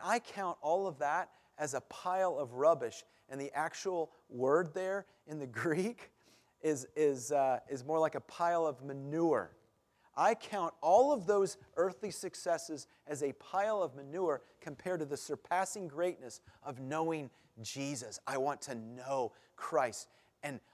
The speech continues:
I want to know the fellowship of His sufferings and becoming like Him in His death, and I want to know the power of His resurrection.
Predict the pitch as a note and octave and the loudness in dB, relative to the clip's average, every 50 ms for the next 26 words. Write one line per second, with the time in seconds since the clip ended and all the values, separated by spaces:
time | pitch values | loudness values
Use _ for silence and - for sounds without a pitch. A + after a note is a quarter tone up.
0 | _ _ _ _ C#3 C#3+ D3 D3 D3 C#3 - - C3+ C3 B2+ B2+ B2+ A#2 A2+ - | _ _ _ _ 2 2 2 2 0 -4 -6 -10 -8 -4 -4 -2 -2 -4 -6 -10
1 | - - - - F3+ F3 F3+ F#3 F#3 E3+ - - E3 D#3 - D3 - - C3 - | -12 -14 0 4 4 6 6 4 2 -2 -2 -6 -8 -8 -8 -16 -14 -12 -12 -8
2 | - - D3 C3 - C#3 C3 A2 G2 F#2 - - _ _ _ _ _ _ _ - | -4 -4 -4 -4 -4 -12 -14 -14 -12 -16 -18 -18 _ _ _ _ _ _ _ -12
3 | C3+ C#3 A#2 - - - - - E3 D#3+ D3+ C#3+ C#3 C3+ C#3 D3 D#3+ D#3 - E3 | -12 -10 -10 -12 -14 -16 -10 -8 -6 -6 -4 -6 -4 2 2 2 2 2 -2 -8
4 | D3+ C#3+ B2+ A2 C#3 C#3+ B2 - C3+ C3 C3 C3 C3+ C#3 C#3 C3 B2 B2 C3 D3 | -10 -10 -6 -2 -2 -2 -2 -2 -6 -6 -6 -4 -4 -4 -6 -6 -8 -6 -2 0
5 | D#3 D3 C#3 B2 - - - - - _ - B2+ - - - - D#3+ D#3+ E3 D#3 | 2 2 2 2 0 -6 -18 -20 -20 _ -10 -8 -8 -8 -10 -4 0 2 2 4
6 | D3 C#3 C3 - C3+ C3 A#2+ A#2+ C3 C3 B2+ A#2+ B2 B2+ A#2+ A#2 - - - - | 2 2 0 -4 -10 -14 -8 -4 -4 -4 -4 -4 -6 -6 -6 -6 -8 -14 -18 -18